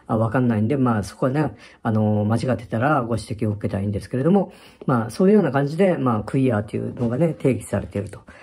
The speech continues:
で、そのクイアプライドっていうことで、まあ、自分もね、これなんか、まあ、自分、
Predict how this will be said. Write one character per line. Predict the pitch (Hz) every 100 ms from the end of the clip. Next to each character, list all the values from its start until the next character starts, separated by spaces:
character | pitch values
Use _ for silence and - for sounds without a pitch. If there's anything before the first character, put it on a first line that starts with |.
| - -
で、 | -
そ | 165
の | 170
ク | 165 233
イ | 233 214
ア |
プ | 175 - 208
ラ |
イ | 220
ド | 175
っ |
て | 120
い | 110
う |
こ | 104
と |
で、 | 104
ま | 110 120
あ、 |
自 | 110 165
分 | 240 233
も | 240
ね、 | 240 226 196 -
こ | 208
れ | 202
な | 196 180 190
ん |
か、 | 170 113 - - - - -
ま | 151
あ、 |
自 | 127
分、 | 165 208